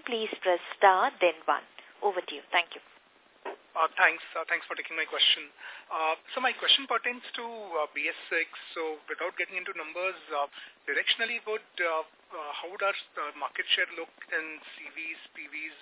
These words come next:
Speaker 2: uh, and two-wheelers? Uh, are we gaining market share, or, uh, there's loss of market share in C Vs and P Vs?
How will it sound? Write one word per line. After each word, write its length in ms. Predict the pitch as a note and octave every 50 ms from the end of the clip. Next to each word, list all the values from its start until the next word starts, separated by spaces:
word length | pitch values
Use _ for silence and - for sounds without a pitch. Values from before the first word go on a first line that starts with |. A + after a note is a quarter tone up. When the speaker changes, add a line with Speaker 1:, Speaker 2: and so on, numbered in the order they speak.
| - D3
Speaker 2:
uh, 560 | D3+ C#3 C#3 C#3 C#3 - - _ - D#3 D3
and 100 | C#3+ D3 D3+ - -
two-wheelers? 560 | E3 D3 C#3+ D3 C#3+ C#3+ C#3+ C#3 C#3 C#3 - - - - - - - - - - - - _ _ -
Uh, 320 | - C#3 C#3 C#3 C#3 - -
are 80 | C#3
we 120 | C#3 D3+ D3+
gaining 560 | - C#3+ D3 D#3 E3+ F3+ F3+ F#3 F#3 F3+ F3 F3+
market 320 | E3 D#3 - - F3+ - - -
share, 160 | F3 E3+ E3
or, 240 | D#3 D3+ D3+ D3+ D3 - - E3
uh, 160 | D3+ C#3+ C#3+
there's 160 | D3 D3 C#3+ C#3 D3 C#3+
loss 160 | C#3+ C#3 C3 -
of 80 | D3+ - -
market 240 | D#3 C#3 - - - -
share 160 | - D#3 C#3+
in 240 | C#3 D3 C#3+ C#3+ C#3 - -
C 80 | D3+
Vs 160 | C#3 C3+ C#3 D3
and 80 | C#3 C#3 -
P 80 | C#3+
Vs? 240 | C#3 C3+ C3+ C3+ -